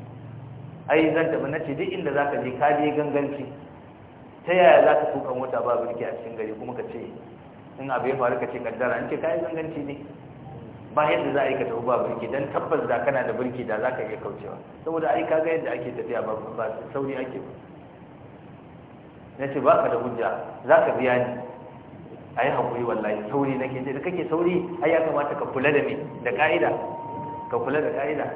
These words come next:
Yanzu in ka tsaya ka dage ka ce mutum sai ya gyara ma mota, sai a ce kai baka da kirki. Kai baka san kaddara ba. Kaddara bai da birki ba, ya zo buga mun mota. Kuma ka ce mu kaddara, ya yi ganganci? Eh, kaddara ce tabbas,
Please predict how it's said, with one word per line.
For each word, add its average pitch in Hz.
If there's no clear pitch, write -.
Yanzu 127
in 165
ka 190
tsaya 180
ka 160
dage 160
ka 156
ce 156
mutum 135
sai 147
ya 147
gyara 143
ma 131
mota, 123
sai 151
a 139
ce 135
kai 151
baka -
da -
kirki. 120
Kai 156
baka 151
san 147
kaddara 135
ba. 127
Kaddara 151
bai 170
da 139
birki 123
ba, 98
ya 123
zo 127
buga 123
mun 98
mota. 92
Kuma 147
ka 160
ce 156
mu 147
kaddara, 131
ya 135
yi 151
ganganci? 160
Eh, 180
kaddara 185
ce 147
tabbas, 151